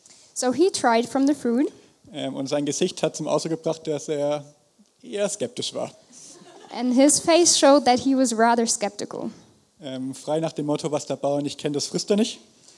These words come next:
Speaker 1: Um, yeah, after the German saying, "What the farmer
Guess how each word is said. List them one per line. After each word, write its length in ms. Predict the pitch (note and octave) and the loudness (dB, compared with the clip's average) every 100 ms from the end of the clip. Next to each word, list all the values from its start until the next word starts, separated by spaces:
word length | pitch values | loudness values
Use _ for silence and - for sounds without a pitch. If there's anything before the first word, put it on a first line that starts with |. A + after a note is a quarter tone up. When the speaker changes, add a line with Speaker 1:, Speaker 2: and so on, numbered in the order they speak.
| - _ _ - | -20 _ _ -14
Speaker 1:
Um, 300 | A3 A3 A3+ | -10 -6 -2
yeah, 380 | A3+ B3+ B3+ C4+ | 0 2 4 4
after 320 | C4+ C4 B3+ | 2 0 2
the 80 | B3+ | 2
German 440 | B3+ C4 D4 C#4+ | 4 6 8 6
saying, 480 | - B3+ B3 C#4 C#4 | 6 4 6 6 4
"What 140 | B3 A#3+ | 2 0
the 80 | |
farmer 400 | A3+ - A#3 B3+ | -6 -2 0 2